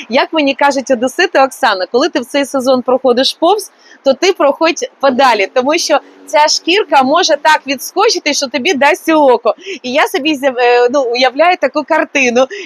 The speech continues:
як я, наприклад, іду в своїх капелюхах, з тими чудовими квітами,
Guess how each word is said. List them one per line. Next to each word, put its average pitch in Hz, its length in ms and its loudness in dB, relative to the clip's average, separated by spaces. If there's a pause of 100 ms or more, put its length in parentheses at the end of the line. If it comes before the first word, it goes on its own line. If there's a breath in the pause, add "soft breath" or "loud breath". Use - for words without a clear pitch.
як 294 320 -2
я, 233 240 2
наприклад, 269 580 0
іду 277 260 -2
в 427 60 0
своїх 285 340 -2
капелюхах, 294 1040 0
з - 100 -20
тими 294 240 -2
чудовими 302 580 0
квітами, 247 640 -2